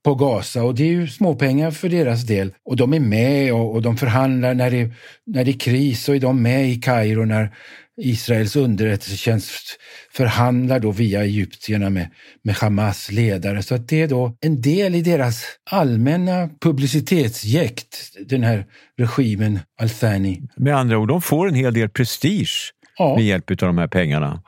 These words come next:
Speaker 1: Ja,
Speaker 2: Mm.
Speaker 1: det får de. Och, eh, det är viktigt också i de här länderna, för många, flera av de här shejkdömena är ju, regimerna är inte populära, för de anses vara urkonservativa och själviska klaner som bara tänker på sitt eget bästa.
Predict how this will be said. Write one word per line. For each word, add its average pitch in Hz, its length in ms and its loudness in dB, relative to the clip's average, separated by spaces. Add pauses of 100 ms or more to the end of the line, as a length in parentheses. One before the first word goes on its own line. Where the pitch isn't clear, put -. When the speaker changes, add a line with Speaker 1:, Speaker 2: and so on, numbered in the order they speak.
Speaker 1:
Ja, 190 180 -6
Speaker 2:
Mm. 95 440 -6 (100)
Speaker 1:
det 175 140 -2
får 139 240 0
de. 117 220 0
Och, 131 500 -4
eh, 139 180 2 (360)
det 147 80 2
är 147 40 2
viktigt 220 520 -2
också 151 360 0
i 143 120 2
de 151 140 2
här 127 120 2
länderna, 120 600 2
för 127 220 -2 (280)
många, 156 380 2
flera 160 360 0
av 196 40 2
de 208 120 0
här 135 400 0
shejkdömena 123 680 2
är 131 100 0
ju, 135 360 2 (360)
regimerna 139 500 2
är 180 40 2
inte 165 180 -2
populära, 147 680 0
för 135 120 -4
de 131 180 0
anses 120 400 0
vara 117 220 0 (600)
urkonservativa 120 1120 0
och 117 140 0
själviska 113 920 0 (260)
klaner 104 440 0
som 120 180 0
bara 104 160 0
tänker 98 320 -4
på 104 120 -4
sitt 90 140 -10
eget 98 300 0
bästa. 113 360 -2